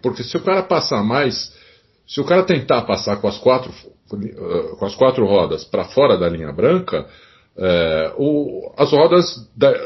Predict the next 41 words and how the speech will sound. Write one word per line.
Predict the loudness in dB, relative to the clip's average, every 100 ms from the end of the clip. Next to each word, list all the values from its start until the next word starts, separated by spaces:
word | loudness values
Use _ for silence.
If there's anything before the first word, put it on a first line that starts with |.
| -4
as | 0
rodas | 4 4 2 -2
de | -4
fora | 0 2 2
vão | 2 0
tá | 0 0
na | 2
grama | 2 2 2 2
ou | 2
na, | 0
ou | 0 2 2 2
na | 2
brita, | 0 0 -2 -2
e | -2 -2 -4
o | -4
cara | 0 0
vai, | 2 0 0 -6 -20 _ _ _ _
ou | 2 4 4 2
o | 0
cara | 2 2
vai | 0
perder | 0 2 2
tempo, | 2 0 0 -6
o |
cara | -6 -4
vai | -4
rodar, | -2 0 0 0
o | -4
cara | -8
vai | -6 -2
bater, | -2 0
o | 0
cara | 0
não | 2
vai | 4 4
colocar, | 4 0 -2 -10 -14
entendeu? | -14 -14 -16 _ _ -16 -2
Eu | 0
acho | 0 -2
isso | -6 -4
muito, | -6 -2 0 0 0 -4 -4